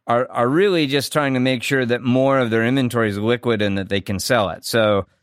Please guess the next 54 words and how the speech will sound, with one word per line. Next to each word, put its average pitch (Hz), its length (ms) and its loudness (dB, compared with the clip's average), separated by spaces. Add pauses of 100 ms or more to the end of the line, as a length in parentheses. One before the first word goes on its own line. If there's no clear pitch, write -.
if 107 400 0
Sephora 135 420 0
can 123 160 0
get 117 160 0
Instacart 120 580 -2
to 113 220 -2 (400)
drive 113 300 0
stuff 117 220 -2
home 123 200 -2
for 120 140 -4
people, 117 540 0 (240)
that 117 120 2
lets 120 200 0
them 110 120 0
sell 117 220 2
more 110 200 2
of 104 60 0
their 107 160 2
inventory. 101 640 0
I 98 80 -2
know 110 160 2
Bed 107 280 0
Bath 110 240 0
and 110 120 -2
Beyond 107 340 0
has 95 160 -4 (380)
also 123 300 0
did 104 180 -2
a 101 80 0
deal 101 220 -2
with 98 100 -2
Instacart 104 600 -2
and 92 140 -6
shipped, - 300 -6
I 101 100 -2
think. 98 400 -4 (420)
And, 104 260 0
uh, 98 180 0
we 127 160 2
actually 123 260 0
had 127 120 2
a 117 40 0
vendor 127 400 2
on 113 180 2
this 101 100 0
show, 165 420 2
uh, - 400 -12
uh, 104 300 2
a 101 60 0
year 151 260 2
ago, 98 400 2
episode 117 500 -2
one 120 160 0
sixty-six, 127 720 -4